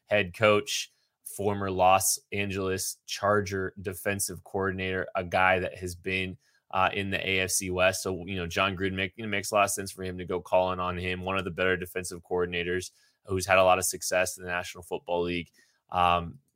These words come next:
makes sense that, that he goes and grabs a guy who's all too familiar with the Kansas City Chiefs, which is the primary objective of any A F C West opponent is trying to stop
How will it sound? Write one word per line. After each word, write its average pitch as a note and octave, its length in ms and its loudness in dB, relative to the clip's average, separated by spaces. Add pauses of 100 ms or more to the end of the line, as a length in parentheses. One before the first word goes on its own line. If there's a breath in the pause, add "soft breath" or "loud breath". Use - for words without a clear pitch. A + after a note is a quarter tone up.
(140)
makes G#2 300 -2
sense F#2 300 -2
that, F2+ 120 -6 (120)
that F#2+ 160 -2
he F#2+ 120 -2
goes F#2 280 0
and G2 80 -6
grabs F#2 260 4
a F#2 40 -8
guy F2 200 2
who's F2+ 160 -4
all F2+ 180 0
too - 180 -10
familiar F2+ 440 -6
with E2 100 -10
the - 60 -20
Kansas F2+ 320 -8
City F2 180 -8
Chiefs, F2+ 460 -6
which F2+ 160 -8
is F2 140 -8
the F#2+ 80 -12
primary G2+ 440 0
objective F#2 440 -2
of F2 160 -4
any G2 240 -2
A G2 80 4
F F#2 80 -2
C - 160 -4
West F#2 300 0
opponent F#2 380 -6
is E2+ 120 -8
trying F2+ 240 -4
to F2 60 -8
stop F#2 420 2